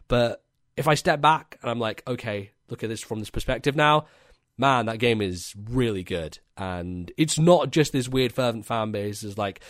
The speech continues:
build it up. Like, I guess that people, like, really don't enjoy the fact that people go crazy over Undertale and they try and stick away from it for that reason. I'm just telling you,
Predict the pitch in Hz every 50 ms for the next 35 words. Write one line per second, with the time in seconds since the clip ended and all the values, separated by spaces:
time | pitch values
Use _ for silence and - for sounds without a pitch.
0 | - - - - 120 113 107 104 107 87 110 107 101 - - 131 120 117 107 -
1 | _ _ _ _ _ _ _ _ _ _ _ _ - 185 175 208 196 180 - -
2 | 160 156 151 - 175 156 - 156 147 147 139 135 131 - 131 127 139 139 139 139
3 | 135 139 127 135 131 131 135 135 131 - 139 139 131 131 131 127 131 127 123 -
4 | 143 131 - - 131 117 - 135 131 127 123 127 120 - - 123 123 120 123 120
5 | 120 117 110 117 127 123 - - 143 143 143 147 147 139 - - - - - -
6 | 120 120 120 117 - - 143 123 120 120 - - 135 - 123 113 117 123 127 -
7 | 156 156 160 - - 143 139 120 110 120 127 139 143 156 185 185 202 190 - -
8 | - - - _ _ _ 131 135 139 131 - 160 151 160 165 170 175 175 175 175
9 | 165